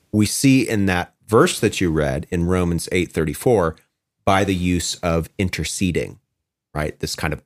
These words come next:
ongoing process. That's the way that the verb is constructed as well. So this song not only is faithful, or this, so this first part of the song is not only faithful to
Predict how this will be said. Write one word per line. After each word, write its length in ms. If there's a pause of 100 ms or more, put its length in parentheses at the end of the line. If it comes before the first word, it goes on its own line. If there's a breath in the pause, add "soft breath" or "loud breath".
ongoing 880 (420)
process. 680
That's 240
the 120
way 140
that 140
the 80
verb 360
is 300 (240)
constructed 560
as 160
well. 300 (300)
So 140
this 160
song 640 (680)
not 220
only 220
is 160
faithful, 720 (440)
or 120
this, 320 (840)
so 180
this 180
first 500
part 200
of 80
the 60
song 500
is 220
not 300
only 280
faithful 720
to 460